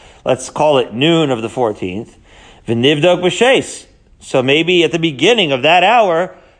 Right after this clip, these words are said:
that's when the chiyuv bedika should start. In other words, mihecha teisi,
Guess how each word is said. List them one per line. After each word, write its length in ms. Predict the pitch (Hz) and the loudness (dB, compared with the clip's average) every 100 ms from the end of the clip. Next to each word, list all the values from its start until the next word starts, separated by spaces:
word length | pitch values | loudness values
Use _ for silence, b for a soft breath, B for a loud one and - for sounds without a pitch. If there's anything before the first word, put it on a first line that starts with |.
| b - | b -2
that's 340 | 147 202 - | 0 0 -2
when 440 | 160 170 170 160 | -4 -2 -2 -6
the 60 | 147 | -10
chiyuv 260 | 147 190 175 | -4 -2 0
bedika 440 | 165 175 277 175 | -2 -4 -4 -6
should 200 | - 143 | -6 -10
start. 360 | - 135 87 - _ _ | -2 0 0 -6 _ _
In 100 | 143 | -4
other 160 | 190 196 | -2 0
words, 240 | 190 185 | 0 -2
mihecha 460 | 160 165 190 233 196 | -2 -2 0 0 0
teisi, 640 | 190 254 - 160 117 101 | 0 -2 -2 -4 -6 -6